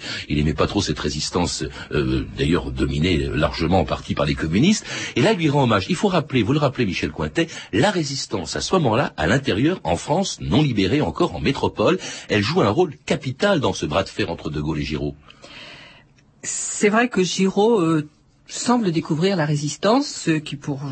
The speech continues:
Speaker 2: lui, pour un officier, finalement, euh, ne lui semblait pas jusque-là importante, puisqu'elle n'avait pas d'acte
Speaker 1: Mhm.
Speaker 2: militaire, euh, déterminant. Et là, il comprend, euh, qu'elle a une autre valeur. Alors, cette résistance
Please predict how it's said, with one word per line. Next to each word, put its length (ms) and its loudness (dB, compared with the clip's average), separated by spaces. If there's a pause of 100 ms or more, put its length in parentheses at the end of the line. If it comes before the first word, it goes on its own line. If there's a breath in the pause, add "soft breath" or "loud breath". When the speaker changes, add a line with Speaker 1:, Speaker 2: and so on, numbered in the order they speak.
(520 loud breath)
Speaker 2:
lui, 340 2
pour 240 0
un 220 4
officier, 540 0
finalement, 520 2 (440 loud breath)
euh, 260 4
ne 320 4
lui 100 4
semblait 300 4
pas 160 2
jusque-là 540 0
importante, 680 0
puisqu'elle 760 0
n'avait 220 -2
pas 240 2
d'acte 520 0
Speaker 1:
Mhm. 80 4
Speaker 2:
militaire, 800 0
euh, 120 -2
déterminant. 760 4
Et 80 2
là, 120 6
il 160 2
comprend, 460 0 (380 loud breath)
euh, 120 2
qu'elle 200 2
a 60 6
une 180 4
autre 220 -2
valeur. 300 2
Alors, 140 2
cette 180 0
résistance 640 2